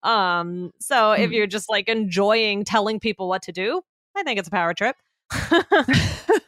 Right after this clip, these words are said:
Speaker 2: Interesting. Yeah. I mean, I, I think it all comes back to the organization and, you know, what,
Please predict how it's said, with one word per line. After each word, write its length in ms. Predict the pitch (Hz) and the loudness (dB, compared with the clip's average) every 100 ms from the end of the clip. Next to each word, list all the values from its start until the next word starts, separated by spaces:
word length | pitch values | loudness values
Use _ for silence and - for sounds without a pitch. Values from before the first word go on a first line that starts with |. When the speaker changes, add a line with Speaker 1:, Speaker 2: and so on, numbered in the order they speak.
| 640 - 554 - 554 659 605 523 508 466 | 0 2 -2 -2 -4 -2 0 0 0 0
Speaker 2:
Interesting. 600 | 415 - 427 254 202 202 | 2 4 4 2 2 2
Yeah. 220 | 277 330 226 | 4 4 4
I 40 | |
mean, 200 | 233 269 - 277 | 2 0 -2 -4
I, 120 | 247 | -2
I 80 | 247 | -2
think 200 | 226 294 | -2 0
it 60 | 269 | 2
all 160 | 254 | 2
comes 220 | 269 269 | 2 0
back 240 | 220 220 214 | 2 0 2
to 80 | 247 | 4
the 80 | |
organization 680 | 208 190 185 170 180 196 202 | 4 4 2 2 0 0 0
and, 260 | 180 175 175 | 0 0 -2
you 60 | |
know, 160 | 180 180 | -2 0
what, 280 | 175 196 | 2 0